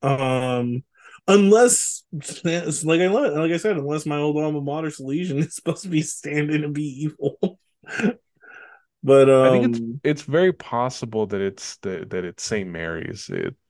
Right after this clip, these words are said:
Speaker 2: you know, that, that could be the high school. I,
Speaker 1: Could
Speaker 2: I feel
Speaker 1: be,
Speaker 2: like I've re-,
Speaker 1: yeah.
Speaker 2: I feel like I've read that somewhere. But anyway, not, not important <laughs>
Speaker 1: Yeah,
Speaker 2: for
Speaker 1: not
Speaker 2: the sake of
Speaker 1: important.
Speaker 2: this. Um, so he goes there and you see, like, all the players, you know, after another loss,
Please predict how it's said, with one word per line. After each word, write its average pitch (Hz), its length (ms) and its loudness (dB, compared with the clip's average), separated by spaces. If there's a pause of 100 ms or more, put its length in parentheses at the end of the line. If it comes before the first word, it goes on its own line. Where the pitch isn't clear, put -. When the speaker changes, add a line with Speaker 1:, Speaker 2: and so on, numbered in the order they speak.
(160)
Speaker 2:
you 101 160 -10
know, 87 220 -8
that, 90 280 -6
that - 200 -4 (180)
could - 160 -12
be 90 140 -10
the - 100 -14
high 95 160 -10
school. - 440 -10 (600)
I, - 100 2
Speaker 1:
Could - 80 -2
Speaker 2:
I - 40 4
feel - 280 4
Speaker 1:
be, - 20 6
Speaker 2:
like 147 140 2
I've 110 140 0
re-, 104 140 2
Speaker 1:
yeah. - 40 -4
Speaker 2:
I 117 100 -2
feel 151 160 0
like 147 120 0
I've 98 140 -2
read 95 180 -2
that 87 180 -8
somewhere. 87 480 -10
But 101 160 -4
anyway, 92 300 -6 (680)
not, 92 260 -6
not 95 220 -4
important 95 500 -6 (140)
<laughs> 139 200 -4
Speaker 1:
Yeah, 139 200 2
Speaker 2:
for - 20 6
Speaker 1:
not 151 120 4
Speaker 2:
the 170 80 4
sake 127 280 0
of 113 120 -2
Speaker 1:
important. - 20 -2
Speaker 2:
this. 127 220 0 (560)
Um, 107 440 -2 (260)
so 139 180 2
he 160 140 -2
goes 151 300 2
there 147 280 0
and 117 160 -6
you 110 120 -4
see, 117 240 -8
like, 101 240 -10
all 95 160 -6
the 104 80 -4
players, 95 580 -4
you 98 120 -6
know, 90 240 -6
after 92 440 -2
another 104 460 0
loss, 85 480 -4